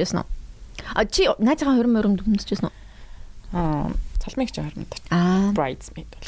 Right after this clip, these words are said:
Speaker 1: Аа, тэр үед ямар палаж өмсөж байсан?
Speaker 2: Бүгд юм хөх хөнгөөр ижилсээд.
Speaker 1: Мгм.
Speaker 2: Тэгэнгүүтээ, аа, өөрсдөө загвараа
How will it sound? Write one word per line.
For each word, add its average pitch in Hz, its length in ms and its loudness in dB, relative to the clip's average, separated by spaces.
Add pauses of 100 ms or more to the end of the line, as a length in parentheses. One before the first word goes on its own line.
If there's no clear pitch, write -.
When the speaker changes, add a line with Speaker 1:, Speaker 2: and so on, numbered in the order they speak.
Speaker 1:
Аа, 185 80 4
тэр 247 240 4
үед 220 80 0
ямар 214 240 2
палаж 170 240 -4
өмсөж - 160 -6
байсан? - 240 -2 (880)
Speaker 2:
Бүгд 196 320 -2
юм 156 160 2
хөх - 240 -4
хөнгөөр 143 400 2
ижилсээд. 175 480 0
Speaker 1:
Мгм. 190 200 2 (120)
Speaker 2:
Тэгэнгүүтээ, 165 580 0 (380)
аа, 147 400 0
өөрсдөө 151 400 0
загвараа 135 400 -2